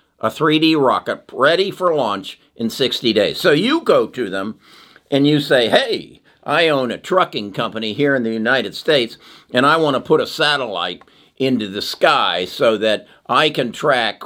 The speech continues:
through five and six G, uh, my trucks moving around the country because they don't have any drivers in 'em, and they're autonomous, and I need the ability to make sure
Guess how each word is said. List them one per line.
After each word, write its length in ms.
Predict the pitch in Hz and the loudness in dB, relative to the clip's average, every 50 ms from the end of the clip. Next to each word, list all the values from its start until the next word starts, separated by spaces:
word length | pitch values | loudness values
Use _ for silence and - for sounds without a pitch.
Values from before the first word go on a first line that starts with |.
| - | -16
through 300 | - - - 117 110 104 | -8 -4 -2 -2 -2 -2
five 440 | 98 - - 127 127 127 127 120 107 | -4 -4 -2 0 2 2 2 0 -2
and 120 | 107 95 | -4 -8
six 300 | 95 - - 127 95 - | -8 -6 -6 -6 -6 -8
G, 580 | - 151 - 160 151 139 123 104 95 92 90 - - - - _ _ - | -12 -10 -4 0 2 2 2 2 0 -4 -6 -8 -16 -20 -20 _ _ -2
uh, 420 | 110 107 104 101 98 95 98 95 87 | 0 2 2 2 2 0 -2 -4 -4
my 180 | - 123 120 117 | -2 0 0 0
trucks 460 | 113 - 185 175 139 120 - - - | -2 0 0 2 2 0 -2 -6 -4
moving 360 | 120 123 127 131 123 127 117 | -2 -2 -2 0 -2 -2 -2
around 380 | 113 107 107 110 107 104 101 98 | -2 -2 -2 -2 -2 -2 -4 -6
the 80 | 82 | -6
country 560 | - - 170 185 175 147 120 120 113 110 107 - - - _ _ | -2 0 2 2 2 0 0 0 0 0 -2 -6 -14 -20 _ _
because 260 | 151 156 156 147 131 | 0 2 2 2 4
they 120 | 170 170 | 2 2
don't 200 | 170 180 175 175 | 4 4 2 2
have 120 | 175 165 160 | 2 0 0
any 140 | 165 160 | -2 -4
drivers 540 | 156 147 170 165 160 156 139 143 135 - - | -2 0 2 2 2 2 0 -2 -4 -4 -6
in 120 | 135 110 107 | -6 -6 -6
'em, 300 | 110 87 82 90 - _ _ _ _ _ _ _ _ _ | -8 -10 -12 -16 -20 _ _ _ _ _ _ _ _ _
and 260 | - 120 120 123 123 | -2 -2 0 0 2
they're 160 | 135 135 135 | 2 2 2
autonomous, 760 | 135 131 - 180 190 180 160 143 104 85 71 71 - - - _ _ _ _ _ - _ | 0 0 0 0 2 2 2 -2 -4 -6 -10 -12 -16 -20 -20 _ _ _ _ _ -20 _
and 160 | - 127 127 | -2 0 2
I 160 | 135 139 143 | 2 2 2
need 560 | 143 139 143 143 143 139 135 131 - 123 - - | 2 2 2 2 2 0 0 -2 -4 -6 -6 -6
the 340 | 117 120 127 123 117 120 - | -2 0 2 2 2 2 0
ability 580 | 143 120 113 139 151 156 160 - - 131 123 117 | -2 2 2 4 4 4 2 0 0 -4 -6 -4
to 120 | 117 131 117 | -2 -2 0
make 240 | 117 123 123 120 | 0 0 0 -2
sure 420 | - - - 185 151 135 123 120 | -2 0 2 2 4 2 0 -2